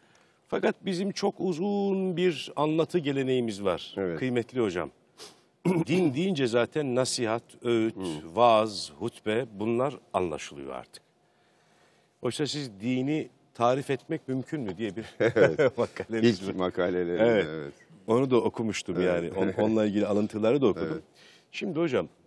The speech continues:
Speaker 1: birkaç arkadaşımızla birlikte biz sekiz on yıl önce bir değerler eğitimi çalışması
Speaker 2: Hı.
Speaker 1: içinde bulunduk. Sekiz yıl kadar oldu. Ya başladığımız tarih. Orada bu karakter gelişim
Speaker 2: Hı.
Speaker 1: eğitimi, şahsiyet
Speaker 2: Evet.
Speaker 1: gelişim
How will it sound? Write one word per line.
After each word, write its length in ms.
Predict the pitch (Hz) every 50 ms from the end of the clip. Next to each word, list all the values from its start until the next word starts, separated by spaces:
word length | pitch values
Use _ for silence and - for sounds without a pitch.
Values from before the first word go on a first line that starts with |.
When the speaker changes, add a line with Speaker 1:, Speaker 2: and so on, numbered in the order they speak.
| _ _ - - - - _ - 82 90 113 120 98 101 107 120
Speaker 1:
birkaç 320 | 131 131 - 190 185 -
arkadaşımızla 760 | 156 139 - 143 127 131 123 - 139 139 143 117 104 95 80
birlikte 400 | 85 85 92 104 - - 113 110
biz 120 | 117 123 -
sekiz 420 | - - - 113 98 - 113 113
on 100 | 131 127
yıl 160 | 117 95 82 90
önce 280 | 104 104 82 90 90
bir 160 | 107 120 - - -
değerler 320 | 95 101 104 110 120 123
eğitimi 360 | 113 101 95 - - 90 92 92
çalışması 560 | - 95 87 82 - - - 80 - - 82 78
Speaker 2:
Hı. 60 | - 92 85 80
Speaker 1:
içinde 340 | 76 - 87 80 87 80
bulunduk. 280 | 67 69 65 65 - _ _ _ _ _ _ _ _ -
Sekiz 380 | - - 113 - - 95 73
yıl 80 | 67 69
kadar 300 | _ - 73 92 123 131
oldu. 280 | 107 80 69 64 62 - _ _ _ _ _ _ _ _ _ _ _ - -
Ya 100 | 71 71
başladığımız 540 | 90 82 - - 90 80 80 78 69 - - -
tarih. 140 | - - - _ -
Orada 420 | - 165 185 - 127 101 120 147 - _ _ _ - - - - - - - - _ _ -
bu 60 | 135
karakter 520 | - - 127 127 131 127 - - 156 156 151
gelişim 560 | 135 110 117 117 117 - - 131 120 107 85
Speaker 2:
Hı. 40 | 90
Speaker 1:
eğitimi, 440 | 85 82 78 76 76 73 69 67 - -
şahsiyet 560 | - - - 107 95 - - - 110 107 78
Speaker 2:
Evet. 100 | 73 -
Speaker 1:
gelişim 480 | 101 95 92 92 - - 101 95 85